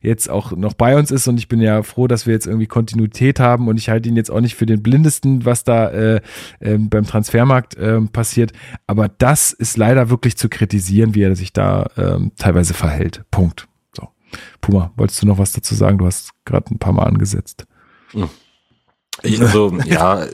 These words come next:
Speaker 2: ich bin nämlich genau der Meinung.
Speaker 1: Suffisantes Lächeln.
Speaker 2: <laughs> Nein, ich schließe mich da gerne an. Ich fand's eher sogar erstaunlich, dass, äh,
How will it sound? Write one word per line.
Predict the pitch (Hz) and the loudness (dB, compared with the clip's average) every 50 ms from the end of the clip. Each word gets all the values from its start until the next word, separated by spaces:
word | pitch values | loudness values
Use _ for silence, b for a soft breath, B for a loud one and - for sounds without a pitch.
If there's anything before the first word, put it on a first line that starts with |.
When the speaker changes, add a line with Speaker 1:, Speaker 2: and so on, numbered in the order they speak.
| - - - - - - 67 73 67 65 | -14 -18 -20 -20 -20 -18 -16 -16 -12 -6
Speaker 2:
ich | 117 120 - - | -4 -4 -4 0
bin | - 131 131 135 123 | 0 0 2 2 2
nämlich | 120 120 120 113 | 4 4 2 2
genau | - - 101 101 107 | 0 0 2 4 4
der | - 104 | 4 4
Meinung. | 90 90 95 | 2 2 0
Speaker 1:
Suffisantes | 98 143 147 147 147 139 123 | 2 0 0 0 -2 -4 -4
Lächeln. | 127 127 135 143 135 135 135 131 131 131 113 | -2 0 0 0 0 -2 -2 -2 -2 -4 -2
Speaker 2:
<laughs> | - 165 147 - - - - - _ - 110 117 156 151 117 139 139 123 113 139 123 123 117 135 120 117 - - - - - - 87 - | 0 0 -2 -2 -6 -16 -20 -16 _ -2 2 2 2 4 4 2 2 2 2 2 0 0 0 -2 -4 -4 -8 -10 -12 -12 -12 -12 -8 -4
Nein, | 95 90 95 107 117 | -2 2 2 4 4
ich | 113 101 - - | 2 2 0 -4
schließe | - - 113 110 120 | -2 0 0 0 0
mich | 123 107 | -2 0
da | - 107 | 0 0
gerne | 92 95 98 101 104 98 85 | 0 2 2 2 2 2 2
an. | 87 98 110 | 2 2 2
Ich | 104 92 | 0 0
fand's | - - 92 95 87 - - | 0 -2 -2 -2 -2 -4 -6
eher | 58 73 87 92 95 | -4 0 0 0 2
sogar | 90 92 95 90 | 2 0 0 0
erstaunlich, | 85 82 - - 90 95 98 92 - | 0 0 -2 -2 0 0 0 0 0
dass, | - 90 85 - - - | -2 -2 0 0 -2 -2
äh, | 69 80 82 82 82 80 82 | 0 0 0 2 0 0 -2